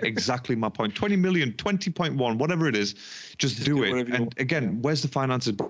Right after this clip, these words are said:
Speaker 1: But again, it goes to, it goes to show that whole Alisher Usmanov type, uh, you know, uh, owner of, of, of Everton. They're trying to, like, you know, uh, set an example against him and,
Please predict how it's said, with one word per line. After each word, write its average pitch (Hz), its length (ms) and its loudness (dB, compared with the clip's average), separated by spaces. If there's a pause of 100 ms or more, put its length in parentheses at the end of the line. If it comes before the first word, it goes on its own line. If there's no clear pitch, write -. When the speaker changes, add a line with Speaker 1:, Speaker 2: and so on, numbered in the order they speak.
(300)
Speaker 1:
But - 220 -4
again, 131 400 0
it 135 60 0
goes 143 260 0
to, 139 140 0
it 117 100 2
goes 147 200 0
to 135 80 -2
show 135 240 0
that 117 160 0
whole 117 280 0 (340)
Alisher 123 400 2
Usmanov 127 440 0
type, 113 320 -2
uh, 120 160 2
you 123 160 2
know, 90 520 -2
uh, 104 280 2
owner 123 340 2
of, 98 300 -2
of, 107 360 -2
of 117 140 0
Everton. 117 340 0
They're 104 100 2
trying 120 200 0
to, 120 60 2
like, 107 240 -2
you 113 60 2
know, 101 140 0 (400)
uh, 107 360 2
set 127 180 0
an 117 60 2
example 113 500 0
against 120 420 0
him 110 200 2
and, 101 440 2